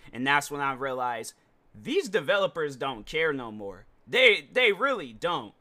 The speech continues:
That's why you see where some developers, they go back and they remaster a video game. Or, or they, uh, you know, overall stop just coming out with video. Well, no, the thing is this, in this day and age,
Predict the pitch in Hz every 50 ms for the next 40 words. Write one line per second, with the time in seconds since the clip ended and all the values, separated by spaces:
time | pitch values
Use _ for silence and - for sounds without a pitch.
0 | _ - - 127 160 214 262 - - 247 240 220 214 226 247 247 - - 240 226
1 | 202 185 165 147 - - 202 208 226 214 214 196 196 196 190 190 - - 196 190
2 | 190 160 165 175 165 165 180 175 165 - 170 160 156 151 - 143 143 151 156 156
3 | 151 151 - - - - - - - 151 175 165 160 165 170 165 165 160 - -
4 | 160 147 143 - 147 139 131 127 135 143 135 135 131 127 123 113 110 131 127 117
5 | 110 113 - _ _ _ - - 156 160 - 165 165 160 147 139 160 165 160 160
6 | 156 151 139 170 170 165 156 151 156 151 - - 156 160 156 151 147 143 139 139
7 | 160 165 160 156 151 147 143 - 165 165 160 143 135 160 156 156 151 151 - -
8 | - 180 160 151 135 - - 147 - 156 165 151 - - - - 175 165 156 160
9 | 156 151 147 - 156 147 123 143 165 156 156 151 147 139 151 165 156 147 143 143
10 | 139 120 113 113 135 139 139 185 170 160 160 156 147 135 139 135 147 135 - 147
11 | 143 151 160 156 - - 170 156 151 151 156 151 151 156 156 -